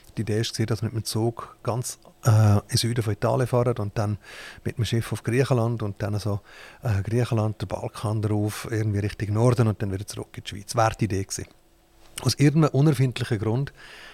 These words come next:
haben wir am Tag, wo die Reise stattgefunden hat, beim Giovanni, das ist der eine von diesen zwei Freunden gewesen, zu Mittag gegessen und alle Pläne über den Haufen geworfen und beschlossen, wir gehen Richtung Norden von Anfang an.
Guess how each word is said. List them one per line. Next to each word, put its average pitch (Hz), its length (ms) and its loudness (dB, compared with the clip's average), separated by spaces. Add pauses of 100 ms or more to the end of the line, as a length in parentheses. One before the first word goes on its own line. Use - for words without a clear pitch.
(100)
haben 113 200 4
wir 107 80 4
am 101 220 0
Tag, 113 400 2
wo 107 80 0
die 104 140 0
Reise 104 420 0
stattgefunden 135 520 0
hat, 143 140 -4
beim - 200 -8
Giovanni, 120 440 0 (140)
das 104 180 -4
ist - 320 -6 (200)
der 98 120 -4
eine 110 120 -2
von 117 120 -2
diesen 120 180 2
zwei 117 200 0
Freunden 117 300 0
gewesen, - 240 0 (280)
zu - 100 -2
Mittag 120 360 2
gegessen 143 360 0 (520)
und 120 260 4 (320)
alle 113 180 2
Pläne 113 280 -2
über 101 100 -4
den 95 100 -6
Haufen - 240 -8
geworfen 104 380 -6
und 113 140 -4
beschlossen, 101 460 -2
wir 120 120 2
gehen 95 220 -4 (300)
Richtung 151 300 0
Norden 98 380 2
von 113 140 4
Anfang 104 240 2
an. 82 100 -6